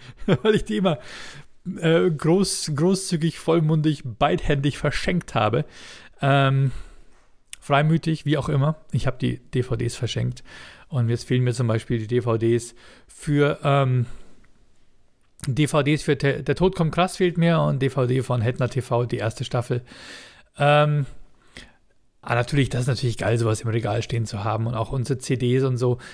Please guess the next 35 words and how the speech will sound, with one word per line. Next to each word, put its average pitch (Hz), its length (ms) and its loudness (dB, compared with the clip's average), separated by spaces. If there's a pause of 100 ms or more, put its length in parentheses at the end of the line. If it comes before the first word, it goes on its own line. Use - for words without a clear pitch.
(200)
Aber 135 240 -2
eben 143 240 0
ein 117 360 0
Doppelalbum 156 760 -2
auf - 260 -4
Vinyl. 120 720 2
Ich 120 120 -2
mein, 123 300 0 (300)
selbst 147 400 -2
zu 165 80 0
Erkan 123 320 0
und 107 100 0
Stefan 135 320 -2
Zeiten 101 360 -2
gab's 98 280 -6
kein 107 260 -2
Vinyl 110 360 2
mehr. 107 280 -2 (540)
Ähm, 131 400 2
das 156 380 -2
wär 135 180 2
schon 120 320 0
geil. 95 320 -4 (120)
Jedenfalls, 180 680 2
ähm, 151 240 4 (480)
dieses 208 300 4
Video 202 300 4
mit 165 280 0
Genehmigung 160 420 4
von 151 140 0
Matthias 143 460 0
Hayes 143 320 2
werde 170 260 4
ich 175 300 0
mir 160 280 4